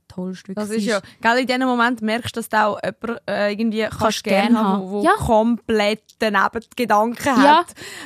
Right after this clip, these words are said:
Speaker 2: Also,
Speaker 1: Aber du
Speaker 2: ja.
Speaker 1: entschuldigst ihn, also alte Leute tust du einfach viel weniger böse nehmen. Du
Speaker 2: Es ist aber auch hart, irgendwo kommt doch der Gedanke auf und das ist jetzt, es ist wirklich hart, <laughs> vor allem wenn du jemanden gerne hast, aber du denkst so, ja,
Speaker 1: Irgendwann
Speaker 2: die
Speaker 1: sterben sie weg.
Speaker 2: Generation
Speaker 1: Ja.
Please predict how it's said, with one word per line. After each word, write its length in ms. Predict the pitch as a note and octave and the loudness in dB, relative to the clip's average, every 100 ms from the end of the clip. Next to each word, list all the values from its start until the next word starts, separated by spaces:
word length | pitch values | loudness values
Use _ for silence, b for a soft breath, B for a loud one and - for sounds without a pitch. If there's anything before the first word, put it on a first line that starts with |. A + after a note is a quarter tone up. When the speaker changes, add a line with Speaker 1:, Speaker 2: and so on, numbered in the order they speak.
| - | -4
Speaker 2:
Also, 400 | A#3+ G#3+ A3+ C4 | 0 0 0 0
Speaker 1:
Aber 120 | A3 | 2
du 80 | C#4 | 2
Speaker 2:
ja. 40 | |
Speaker 1:
entschuldigst 500 | A#3+ G3+ G#3 D4+ - | 2 0 -2 -4 -4
ihn, 120 | D4+ C4 | -6 -4
also 240 | G#3+ G#3+ b b _ | -4 -4 b b _
alte 320 | B3+ C4+ - | 2 2 2
Leute 400 | A#3 B3+ B3 - - | 2 2 0 -8 -6
tust 180 | B3+ A#3 | -2 0
du 60 | |
einfach 240 | A3 G#3 F#3+ | 0 -2 -4
viel 260 | - A3+ G#3 | 0 0 2
weniger 540 | G3+ G#3 G3 G3 F#3+ - - | 2 0 0 -2 -2 -8 -2
böse 320 | A#3+ D4 D#4+ | 0 0 0
nehmen. 320 | D4 E3+ C#3+ - | 0 0 -2 -4
Du 80 | G#3 | -2
Speaker 2:
Es 80 | |
ist 140 | B3 A#3+ | -2 -2
aber 160 | A3+ | -2
auch 140 | G#3 G#3 | -2 -2
hart, 220 | A3 A3+ - G#3 | -2 -4 -6 -4
irgendwo 400 | A#3 A#3 A3+ A3 | -2 0 0 -2
kommt 280 | A3 A#3 G#3+ | -2 -2 -2
doch 100 | G#3 | -6
der 140 | - F#3+ | -6 -4
Gedanke 580 | F#3+ F#3 G#3 - A#3+ | -2 -2 -2 -2 0
auf 240 | A3 A3 - | 0 -2 -6
und 140 | F#3+ | -8
das 160 | F3+ - | -8 -10
ist 160 | F3+ | -12
jetzt, 260 | - - - - | -12 -18 -16 -12
es 120 | E3 | -10
ist 60 | D#3+ | -10
wirklich 260 | A3 - G#3 | -8 -6 -2
hart, 320 | F#3+ G#3+ - | -2 -2 0
<laughs> 180 | A#3+ G#3+ | 0 0
vor 100 | F3+ | 0
allem 160 | F3+ | 0
wenn 140 | F3 E3+ | 0 -4
du 60 | - | -6
jemanden 180 | F3+ | -8
gerne 280 | E3 E3+ A3 | -4 -2 0
hast, 100 | G3 | -2
aber 140 | F#3+ F#3 | -4 -10
du 80 | |
denkst 320 | F#3+ F3+ F3+ - | -8 -6 -6 -8
so, 100 | F#3+ | -6
ja, 320 | F3 F3+ F#3 b b b b | -2 -2 -2 b b b b
Speaker 1:
Irgendwann 280 | G3+ G3 F3+ | -2 0 0
Speaker 2:
die 20 | |
Speaker 1:
sterben 220 | - - | 2 0
sie 60 | G3+ | 0
weg. 80 | G3 | 0
Speaker 2:
Generation 420 | E3 D#3 - | 0 -2 -4
Speaker 1:
Ja. 20 | F#3+ | -4